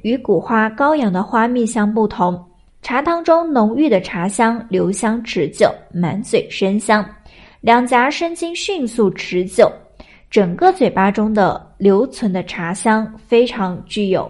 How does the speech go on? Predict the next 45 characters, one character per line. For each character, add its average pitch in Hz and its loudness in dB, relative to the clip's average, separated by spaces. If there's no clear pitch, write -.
穿 190 -2
透 226 2
力 220 4
哦。 202 6
茶 320 4
气 330 4
足 240 4
而 226 4
强 208 -2
劲， 214 -2
体 240 -2
感 233 2
表 180 0
现 - 2
明 185 -2
显， - 0
有 190 6
微 330 6
微 339 6
的 294 6
饱 - 2
腹 - -6
感， 196 0
喉 190 2
韵 269 4
愈 208 0
发 190 0
的 180 0
深 196 -2
邃、 254 0
宽 294 -4
广 226 4
而 156 -8
舒 208 -4
畅， 240 -4
有 190 2
微 285 0
凉 214 -2
感， - -2
回 320 4
甘 370 2
明 285 -2
显 202 0
持 202 -2
久， 202 2